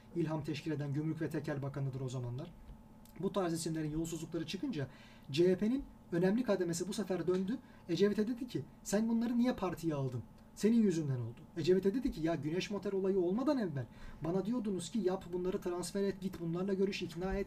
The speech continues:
Adalet Partisi'ni veya Milliyetçi Cephe'yi hükümetten düşürelim, hadi biz iktidara gelelim.'" Beni buraya siz ittiniz zaten, sizin tavsiyenize ben bunu yaptım.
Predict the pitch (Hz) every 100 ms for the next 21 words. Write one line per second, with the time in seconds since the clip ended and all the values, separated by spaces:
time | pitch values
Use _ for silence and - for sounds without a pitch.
0 | - 160 147 180 185 190 175 202 196 185
1 | 170 165 170 170 185 190 190 175 185 185
2 | 202 190 180 196 202 208 - - - -
3 | 180 190 185 - 190 196 202 208 208 202
4 | - - - - 123 185 185 190 214 -
5 | 311 262 240 202 196 202 185 190 247 233
6 | 214 196 180 180 165 160 156 147 139 185